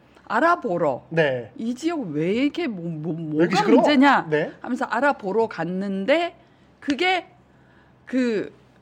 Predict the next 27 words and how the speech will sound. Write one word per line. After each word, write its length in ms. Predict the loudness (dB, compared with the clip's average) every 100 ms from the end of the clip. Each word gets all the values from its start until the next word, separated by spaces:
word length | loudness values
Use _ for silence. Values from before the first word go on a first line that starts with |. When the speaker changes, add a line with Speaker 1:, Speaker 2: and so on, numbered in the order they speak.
| -14
Speaker 1:
이제 240 | -8 -8 -8 -8
다른 340 | 0 0 0
사건에, 560 | -4 -14 -6 -4 -4 -6 -8
Speaker 2:
네. 340 | 2 4 4 2
Speaker 1:
다른 220 | -2 -2
사건 260 | -2 -4 -10
있지 180 | -6
않습니까? 460 | -6 -6 -8 -6 2
Speaker 2:
네. 140 | 2
Speaker 1:
그 100 | 2
김기현 500 | -2 -2 0 0 0 -2
울산시장. 680 | -2 -2 -2 0 2 4
Speaker 2:
울-, 40 | 4
울산 300 | 6 4 4
삼형제의 840 | 2 2 2 4 4 4 2 0
흔히 140 | 0
말하는 220 | 0 2 4
Speaker 1:
그걸 160 | 4
Speaker 2:
토착거리 200 | 4 2
사건? 480 | 0 -2 -2 -2 -20
Speaker 1:
그걸로 560 | -4 0 2 2 -2 -8 -14
둔갑을 460 | -6 0 0 -2
한 180 | -8 -8
거예요. 240 | -6 -6 -2
Speaker 2:
그렇죠. 560 | -2 2 4 4 0 -10
Speaker 1:
예. 180 | -10 -12 -20 _
그러니까 340 | 0 2 2